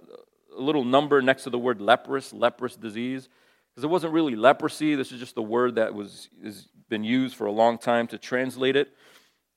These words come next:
Um, but it, it wasn't leprosy, it's just various kinds of skin disease. And then you have a long section on how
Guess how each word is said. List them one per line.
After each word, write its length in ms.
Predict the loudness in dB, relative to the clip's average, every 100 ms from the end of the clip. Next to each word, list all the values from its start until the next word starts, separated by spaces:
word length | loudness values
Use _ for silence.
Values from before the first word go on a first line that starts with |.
| -6
Um, 480 | 0 2 2 0 -10 _ _ _ _
but 100 | -2
it, 120 | -2
it 160 | -2 -6
wasn't 380 | 4 4 4 4
leprosy, 460 | 2 2 -6 -4
it's 140 | -4 -4
just 360 | -8 -8 -18 _ -14
various 560 | -12 6 8 8 4 -2
kinds 340 | 0 0 0
of 80 | -6
skin 400 | -8 -4 -4 -2
disease. 600 | -6 -2 -2 -4 -14 -20 _ _ _ _ _ _ _ _ _ _ _ _ _ _ _ _ _ _
And 120 | -4 2
then 140 | 4
you 80 | 6
have 160 | 6
a 40 | 6
long 580 | 2 8 10 10 10 4
section 560 | 4 4 6 0 -2 2
on 360 | 4 6 4 -2
how 600 | 0 4 6 6 2